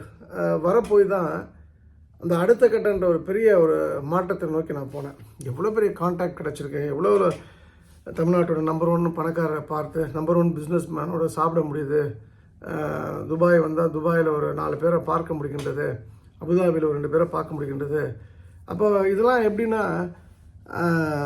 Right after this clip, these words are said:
அவர் ஏன் அப்படி பண்ணாருன்னு நான் கேட்கல. அவருக்கு தெரிஞ்சதை அவர் பண்ணிட்டார். ஆனால் அந்த, அந்த நேத்து வந்து கிராண்ட் மாஸ்க் அபுதாபி போயிருந்தேன்.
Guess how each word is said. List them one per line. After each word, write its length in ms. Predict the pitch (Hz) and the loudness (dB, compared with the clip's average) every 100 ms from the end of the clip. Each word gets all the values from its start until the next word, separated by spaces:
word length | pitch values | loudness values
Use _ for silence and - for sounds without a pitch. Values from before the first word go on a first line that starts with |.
| 139 147 123 - - | -6 -8 -10 -14 -6
அவர் 240 | 185 196 | 2 4
ஏன் 240 | 196 262 269 | 6 6 4
அப்படி 240 | 220 196 | 4 2
பண்ணாருன்னு 460 | 190 202 214 214 208 | 2 2 2 2 2
நான் 220 | 185 151 | 0 0
கேட்கல. 380 | 180 175 151 - - | -2 -2 -4 -8 -14
அவருக்கு 460 | - 143 185 180 202 | -6 -4 -2 2 2
தெரிஞ்சதை 140 | 226 | 4
அவர் 200 | 226 180 | 4 2
பண்ணிட்டார். 380 | 160 175 170 147 | 0 0 0 -2
ஆனால் 540 | 147 160 175 220 320 - - - - - - - - - - | -2 0 2 2 -2 -10 -16 -18 -18 -18 -18 -18 -18 -20 -10
அந்த, 420 | - 185 190 175 | -4 0 2 2
அந்த 500 | 170 175 180 175 175 | 2 2 4 4 2
நேத்து 240 | 190 180 | 2 2
வந்து 240 | 196 220 170 | 2 2 2
கிராண்ட் 280 | 180 208 | 0 2
மாஸ்க் 340 | 202 185 175 175 | 2 0 0 -2
அபுதாபி 420 | 165 185 180 160 | 0 2 2 2
போயிருந்தேன். 540 | 151 170 151 147 160 | 0 -2 -2 -4 -6